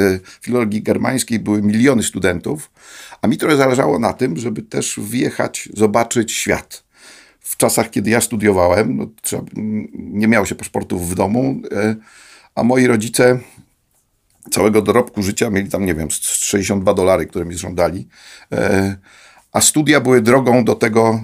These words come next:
na filologii duńskiej, aby, aby zobaczyć Zachód, zobaczyć świat. No i tam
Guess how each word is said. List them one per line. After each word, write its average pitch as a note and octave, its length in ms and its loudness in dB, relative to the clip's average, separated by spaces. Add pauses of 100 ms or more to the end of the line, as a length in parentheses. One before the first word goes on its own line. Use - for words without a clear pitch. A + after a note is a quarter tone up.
na A2 260 -6
filologii G#2+ 380 2
duńskiej, B2 340 -2
aby, C#3 260 -2
aby B2 240 -4
zobaczyć B2 560 -2
Zachód, A2 420 0
zobaczyć - 400 -8
świat. - 380 -10
No D2+ 120 -8
i D2 80 -6
tam - 280 -8